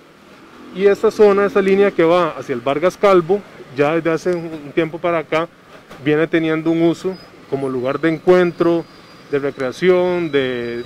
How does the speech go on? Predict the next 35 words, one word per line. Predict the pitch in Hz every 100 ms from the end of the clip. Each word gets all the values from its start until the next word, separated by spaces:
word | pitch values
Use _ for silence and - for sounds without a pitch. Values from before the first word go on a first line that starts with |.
| 117
de, | 120 117 113 113 113 113 117 117 - - - - - - 127
de, | 131 127
de, | 135 131 127 123
de | 120 123
paso | 165 165 170 175
de | 160
personas | 135 117 156 175
de | 156
diferentes | 147 131 131 127 156
edades, | 160 156 175 180 170 165 143
de | 127
jóvenes, | 147 165 165 165 156 139 - -
de | 131
colegio, | 131 139 165 165 170
universi-, | 151 135 - 135 139
universitarios, | 123 127 123 - 120 147 165 160
etcétera, | 151 165 160 175 190 - - - - - - -
que, | 147 151 - - - - - -
que | 151
ocupan | - 160 180 175
un | 185
lugar, | 180 170 185 -
un | 160
lugar | 175 175 180
que | 175
está | 160
teniendo | 156 170 165
un | 170
carácter | 175 165 156 165
residual | 156 156 131 127 147 165 180 - - - -
actualmente | 120 139 139 151 156 175
a |
la | 151
parte, | 131 135 135
eh, | 127